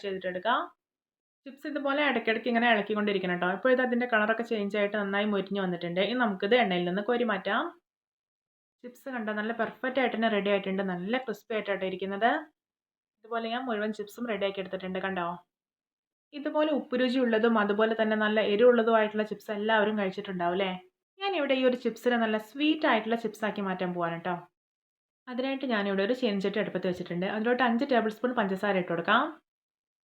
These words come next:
ഇനി ഇതിലോട്ടൊരു മൂന്ന് ടേബിൾ സ്പൂൺ വെള്ളം ഒഴിച്ച് കൊടുക്കാം. ഇനി ഒരു മീഡിയം ഫ്ലെയിമിൽ വെച്ചിട്ട് നന്നായിട്ടൊന്ന് ഇളക്കി കൊടുക്കാം. ഇപ്പോൾ ഇത് പഞ്ചസാരയൊക്കെ നന്നായിട്ട് മെൽറ്റ് ആയിട്ട് വന്നിട്ടുണ്ട്. ഇനി ഒരു കളറിന് വേണ്ടിയിട്ട് കുറച്ച് മഞ്ഞൾപ്പൊടി ചേർത്ത് കൊടുക്കാം. ഇനി ഇത് പഞ്ചസാര പാനിയിൽ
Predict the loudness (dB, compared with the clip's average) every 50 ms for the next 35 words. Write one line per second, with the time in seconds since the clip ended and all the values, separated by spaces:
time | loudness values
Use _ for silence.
0 | _ _ -4 -2 0 2 2 2 2 2 4 4 4 4 4 4 2 2 2 4
1 | 4 4 4 4 2 0 0 -2 -2 0 2 2 2 4 4 2 2 2 -2 -2
2 | 2 4 4 4 4 4 0 -4 -10 -16 _ _ _ _ _ _ _ _ _ _
3 | _ _ _ _ _ _ _ -14 -6 -4 -2 0 2 2 2 2 4 4 4 2
4 | 4 2 2 2 4 4 2 2 2 0 0 -2 0 2 2 2 2 2 2 4
5 | 4 4 2 2 2 2 2 2 2 0 0 0 0 2 4 4 4 4 4 2
6 | -2 -8 _ _ _ _ _ _ _ _ _ _ _ -18 -4 0 0 2 2 2
7 | 2 0 2 2 2 4 4 6 6 6 4 4 2 2 2 2 4 4 4 4
8 | 4 4 2 2 2 2 2 2 2 2 2 2 0 0 -2 -2 -2 0 0 0
9 | 0 0 0 2 2 2 4 4 6 6 6 6 6 4 4 4 4 2 2 2
10 | 2 2 2 0 0 -2 -4 -2 0 2 2 2 2 2 0 0 2 2 0 2
11 | 0 -2 0 4 6 6 6 6 2 -2 -10 _ _ _ _ _ _ _ _ _
12 | _ _ _ _ _ _ _ _ -10 -8 -6 -6 -4 -2 -2 -2 0 -2 0 0
13 | 0 0 2 2 2 2 2 2 0 0